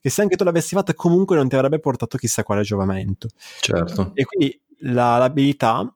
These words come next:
Speaker 1: sta nel chiedersi prima, in maniera preventiva, ehm,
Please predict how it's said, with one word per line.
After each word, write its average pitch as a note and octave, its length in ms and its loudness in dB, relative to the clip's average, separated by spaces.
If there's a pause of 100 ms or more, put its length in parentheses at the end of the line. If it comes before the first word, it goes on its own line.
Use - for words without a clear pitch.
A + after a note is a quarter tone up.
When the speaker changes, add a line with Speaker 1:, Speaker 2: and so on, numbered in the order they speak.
(160)
Speaker 1:
sta - 600 0
nel A2+ 480 0 (160)
chiedersi A#2 640 0
prima, C#3 720 0
in A2+ 100 -4
maniera G#2+ 300 0
preventiva, A#2+ 880 0 (680)
ehm, G2 520 -4